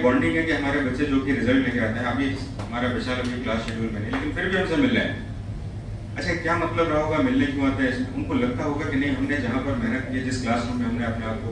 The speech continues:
प्रूव करने के लिए सोचा था, उस जगह पर एक बार। तो सबसे पहले हमारी बॉन्डिंग जो है, टीचर स्टूडेंट की बॉन्डिंग जो होता है ना, ये ऑनलाइन देखने वाला नहीं होता है।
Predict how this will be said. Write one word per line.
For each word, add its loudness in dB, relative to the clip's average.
प्रूव -4
करने -6
के -4
लिए -6
सोचा -4
था, -4
उस 0
जगह 2
पर 6
एक 2
बार। -2
तो -4
सबसे 2
पहले 2
हमारी 2
बॉन्डिंग 2
जो 2
है, 2
टीचर 0
स्टूडेंट -2
की -4
बॉन्डिंग 0
जो 0
होता -2
है -2
ना, -2
ये 0
ऑनलाइन 0
देखने -2
वाला -2
नहीं 0
होता -4
है। -6